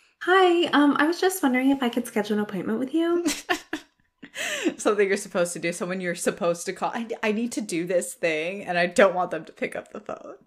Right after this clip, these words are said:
Speaker 1: Yeah, and then you're like, "So I can just leave a message," you know? And then
Speaker 2: Yeah.
Speaker 1: you leave your fucking phone number at the end 'cause, like, you still live in the t-, early two thousands, and that's what you would do 'cause Caller I D wasn't a thing back then.
Speaker 2: Me and my refusal to,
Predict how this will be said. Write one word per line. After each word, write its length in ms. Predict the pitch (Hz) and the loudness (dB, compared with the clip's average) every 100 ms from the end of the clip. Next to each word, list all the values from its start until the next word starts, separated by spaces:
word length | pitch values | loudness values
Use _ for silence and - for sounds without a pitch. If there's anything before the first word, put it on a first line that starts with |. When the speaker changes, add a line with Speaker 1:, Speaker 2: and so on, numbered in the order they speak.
| - | 6
Speaker 1:
Yeah, 340 | 240 247 165 | 8 10 10
and 120 | 202 208 | 10 10
then 80 | |
you're 80 | 208 | 8
like, 140 | 190 175 | 6 2
"So 120 | 208 | 2
I 60 | 196 | 2
can 140 | 196 | 0
just 160 | 190 190 | -2 0
leave 120 | 180 | 0
a 60 | |
message," 380 | 170 165 170 143 | 0 -2 -2 -2
you 80 | 156 | 0
know? 220 | 156 160 | 2 4
And 120 | 196 185 | 4 4
then 100 | 196 | 6
Speaker 2:
Yeah. 60 | |
Speaker 1:
you 40 | 202 | 8
leave 220 | 196 190 | 8 6
your 100 | 180 | 4
fucking 400 | 185 190 190 175 | 2 -4 -2 -2
phone 240 | 170 165 175 | 2 2 4
number 240 | 185 196 | 4 6
at 160 | 196 196 | 6 6
the 80 | |
end 300 | 196 196 196 | 4 4 2
'cause, 240 | 196 170 165 | 0 -2 2
like, 200 | 160 151 | 2 2
you 80 | 175 | 0
still 260 | - 175 165 | 2 2 6
live 200 | 165 165 | 6 6
in 120 | 160 | 4
the 100 | 156 | 0
t-, 140 | - 170 | -2 2
early 260 | 165 160 | 4 4
two 180 | 156 170 | 2 0
thousands, 520 | 160 156 156 170 170 | 2 2 2 0 -2
and 120 | 160 | 0
that's 200 | 156 151 | -2 -2
what 160 | - - | -6 -4
you 60 | 156 | -2
would 120 | 151 | 0
do 360 | 151 156 175 - | 0 0 -2 -8
'cause 320 | 170 156 - _ _ _ _ _ _ _ | -8 -8 -10 _ _ _ _ _ _ _
Caller 340 | 180 170 160 156 | 0 2 4 4
I 100 | 151 | 2
D 160 | 151 | 0
wasn't 240 | 151 151 147 | -2 -2 -4
a 40 | |
thing 200 | 147 151 | -6 -6
back 180 | 175 180 | -8 -6
then. 240 | 190 196 202 | -6 -6 -4
Speaker 2:
Me 280 | 202 196 | -2 0
and 160 | 190 196 | 0 0
my 80 | 165 | -2
refusal 760 | 156 170 - 160 151 156 156 | -2 -6 -10 -10 -8 -6 -6
to, 500 | - 156 147 143 143 | -8 -8 -6 -8 -12